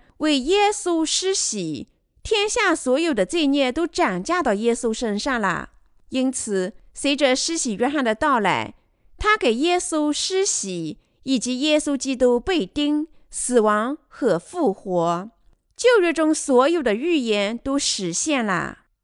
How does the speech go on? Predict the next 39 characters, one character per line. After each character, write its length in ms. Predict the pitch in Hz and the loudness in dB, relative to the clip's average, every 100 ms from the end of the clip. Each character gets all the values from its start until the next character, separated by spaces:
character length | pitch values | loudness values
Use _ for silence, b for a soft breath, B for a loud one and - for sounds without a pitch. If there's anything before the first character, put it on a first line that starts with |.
| _ _ _ _ - | _ _ _ _ 2
当 200 | 285 269 | 4 4
耶 220 | 269 269 | 2 2
稣 260 | 262 247 | 2 0
降 240 | 247 370 277 | 0 0 0
临 160 | 214 | 0
于 180 | 220 185 | -2 -4
世 300 | 208 339 302 | -2 0 0
时， 460 | 220 - 180 143 - _ _ _ | 0 -2 -2 -4 -6 _ _ _
他 220 | 320 285 | 0 0
借 180 | 269 320 | 2 0
着 120 | 226 | 0
施 180 | 214 294 | -2 -2
洗 200 | 302 208 | -2 -2
约 120 | 202 | -2
翰 180 | 294 277 | 0 -2
的 80 | 202 | -2
洗 280 | - - 226 | -4 -4 -2
礼， 340 | 202 180 190 - _ | -2 -4 -8 -14 _
完 380 | 233 269 262 359 | 4 4 6 2
美 160 | 359 | 0
地 140 | 202 196 | 0 -2
涂 260 | - 226 | 0 0
抹 200 | 262 214 | 2 2
了 180 | 196 202 | 2 0
人 200 | 202 185 | 0 0
类 160 | 214 247 | 0 -2
所 380 | - 220 196 247 | -4 0 2 2
有 140 | 247 | -2
的 100 | 175 | -4
罪 240 | - 240 196 | -4 -2 -2
孽。 420 | 208 185 - - _ _ _ _ _ _ | -2 -4 -4 -12 _ _ _ _ _ _
耶 200 | 370 415 | 2 2
稣 220 | - 370 | 2 0
斩 240 | 349 254 202 | 2 0 2
下 240 | 302 277 | 2 0
天 340 | 262 359 349 339 | 0 0 2 2
下 180 | 370 | 2
的 140 | 240 165 | 0 0
罪， 420 | - 269 214 | -2 -4 -4